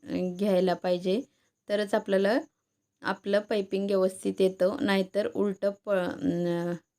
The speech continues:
परतून, अं, परतं पडतंय, त्यामुळं आपल्याला व्यवस्थित रीतीनं पायपिंग करायचं असतोय. त्याच्यानंतर इथं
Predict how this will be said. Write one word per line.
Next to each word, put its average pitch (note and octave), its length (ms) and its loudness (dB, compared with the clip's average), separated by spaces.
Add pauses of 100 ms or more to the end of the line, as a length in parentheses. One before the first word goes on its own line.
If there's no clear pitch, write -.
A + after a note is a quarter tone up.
(1300)
परतून, G#3+ 640 0
अं, F3 200 2 (140)
परतं G3+ 280 0
पडतंय, G3 520 0
त्यामुळं G3 380 0
आपल्याला G3 440 2
व्यवस्थित F#3+ 460 0
रीतीनं G3 340 -2
पायपिंग G3 440 -4
करायचं F3+ 420 4
असतोय. F#3 320 -6 (680)
त्याच्यानंतर G#3 540 0
इथं G#3 240 0